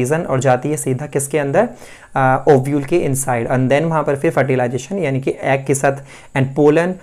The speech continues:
अ, सॉरी, पोलन न्यूक्लियाई जो होते हैं उनके साथ रिप्रोडक्शन होता है, वहाँ पर फर्टिलाइजेशन होता है। तो वो पोलन पिस्टिल इंटरेक्शन के अंदर हमें ये चीज़ें सारी देखनी है। तो मैं आपको बता देता हूँ कि कहीं ना कहीं यहाँ पर एक ओवरव्यू आपको बता, पूरे पैराग्राफ में line to line नहीं जा रहे हैं कि,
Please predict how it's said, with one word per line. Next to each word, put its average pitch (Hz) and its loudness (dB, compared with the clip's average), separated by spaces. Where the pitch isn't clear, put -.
अ, 131 2
सॉरी, 139 2
पोलन 156 6
न्यूक्लियाई 151 2
जो 143 2
होते 135 2
हैं 165 -2
उनके 151 -2
साथ 175 2
रिप्रोडक्शन 135 0
होता 120 -4
है, 127 -2
वहाँ 123 -2
पर 170 -6
फर्टिलाइजेशन 135 -4
होता 123 -4
है। 127 -6
तो 156 -4
वो 170 2
पोलन 170 4
पिस्टिल 180 0
इंटरेक्शन 151 -4
के 143 -2
अंदर 151 -2
हमें 151 -2
ये 147 -2
चीज़ें 139 -4
सारी 139 -4
देखनी 127 0
है। 202 -2
तो 160 -2
मैं 170 -2
आपको 170 -2
बता 151 4
देता 165 2
हूँ 175 0
कि 180 -10
कहीं 165 -4
ना 170 -2
कहीं 190 -4
यहाँ 135 -2
पर 247 -2
एक 185 4
ओवरव्यू 190 6
आपको 170 2
बता, 147 2
पूरे 165 2
पैराग्राफ 143 2
में 156 0
line 143 0
to 156 0
line 147 -2
नहीं 160 0
जा 143 4
रहे 131 0
हैं 139 -4
कि, 196 -2